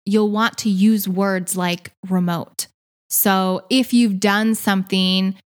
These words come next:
where you worked from home for part of a project, say that you did remote work. Find a way to weave in the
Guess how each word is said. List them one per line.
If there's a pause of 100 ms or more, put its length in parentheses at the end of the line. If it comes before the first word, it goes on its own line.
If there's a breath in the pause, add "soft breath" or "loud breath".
(480)
where
you
worked
from
home
for
part
of
a
project, (880)
say
that
you
did
remote
work.
Find
a
way
to
weave
in
the